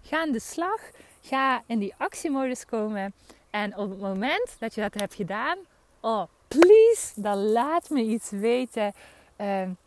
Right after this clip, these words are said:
welk effect dit bij jezelf heeft opgeroepen, welke verandering dit bij jezelf heeft opgeroepen, maar ook welk effect je merkte bij de ander doordat jij zo'n open boek durft te zijn. Ik weet, misschien voelt het even als een stapje buiten je comfortzone om zomaar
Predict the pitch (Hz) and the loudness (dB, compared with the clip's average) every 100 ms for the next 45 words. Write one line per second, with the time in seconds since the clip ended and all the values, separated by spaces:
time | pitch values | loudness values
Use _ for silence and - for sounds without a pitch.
0 | _ _ - 233 220 190 - - 285 330 | _ _ -2 -2 -2 -10 -12 -8 -4 -4
1 | - 202 190 185 180 170 262 277 262 220 | -4 -4 -4 -6 -6 -6 -6 -4 -6 -10
2 | 214 - 220 196 220 196 185 190 190 196 | -14 -12 -12 -8 -10 -8 -8 -6 -8 -8
3 | 240 359 339 254 220 214 180 190 175 165 | -4 -4 -2 -2 -2 -2 -4 -2 -6 -6
4 | 180 185 175 - 202 214 - 190 - - | -8 -8 -8 -10 -8 -6 -6 -12 -12 -20
5 | - - 190 214 226 311 349 - 226 226 | -20 -10 -10 -2 0 2 0 -2 -2 -2
6 | 196 247 240 220 190 208 233 - 202 190 | -6 -6 -6 -6 -6 -4 -4 -6 -8 -8
7 | 185 180 196 202 196 180 185 - 196 196 | -6 -4 -4 -4 -6 -4 -6 -8 -6 -4
8 | 202 190 - 175 196 - 180 170 208 202 | -4 -4 -6 -8 -8 -10 -10 -8 -6 -6
9 | 170 147 160 180 175 156 - - - - | -8 -10 -12 -14 -12 -14 -16 -20 -20 -14
10 | 196 202 320 480 - - 208 202 - 403 | -8 -2 4 4 2 -8 -8 -8 4 6
11 | 440 240 233 359 330 - - 233 226 190 | 6 2 0 0 0 -6 -4 -4 -2 -2
12 | 180 - - - 202 196 180 - 269 269 | -4 -8 -20 -8 -4 -2 -4 -2 0 0
13 | - 170 214 254 226 196 208 202 190 - | -4 0 2 2 -2 -2 -4 -6 -8 -6
14 | 196 190 185 220 262 233 185 180 | -6 -4 -6 -2 0 0 -2 -4